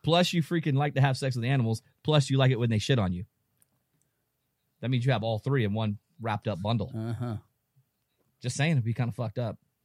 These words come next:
Speaker 1: So, speaking of fucked up shit, I go to, uh, the drive-thru today, right? And I was going through K F C,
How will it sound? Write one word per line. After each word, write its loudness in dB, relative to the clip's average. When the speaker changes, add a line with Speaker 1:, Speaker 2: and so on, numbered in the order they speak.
Speaker 1:
So, 8
speaking 0
of 2
fucked 0
up -2
shit, -2
I 4
go 6
to, 2
uh, 0
the -4
drive-thru -2
today, -10
right? -6
And -4
I -2
was -4
going 0
through -2
K -2
F -6
C, -6